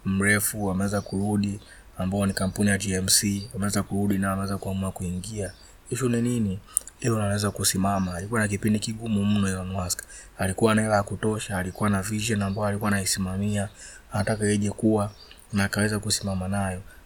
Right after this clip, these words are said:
Akachukua risk kubwa hapa katikati ili tuweze kuisimamisha Tesla. Na Tesla imesimama leo. Tesla ni kampuni ambayo iko public.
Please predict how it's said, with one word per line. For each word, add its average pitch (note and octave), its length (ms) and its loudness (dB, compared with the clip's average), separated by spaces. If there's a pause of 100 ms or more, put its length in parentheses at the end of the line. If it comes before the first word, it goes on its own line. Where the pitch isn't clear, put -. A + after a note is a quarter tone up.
Akachukua G2 560 2
risk - 260 0
kubwa A2 320 -2
hapa G#2 160 -2
katikati G#2 600 -2
ili A2 200 0
tuweze G2+ 320 0
kuisimamisha F#2+ 720 -2
Tesla. - 360 -2 (500)
Na G2 100 -4
Tesla G#2+ 340 0
imesimama F2+ 640 0
leo. E2 180 -6 (360)
Tesla A#2 300 2
ni G#2 100 2
kampuni G#2 380 0
ambayo G2+ 260 2
iko G2 140 -6
public. G2 520 -2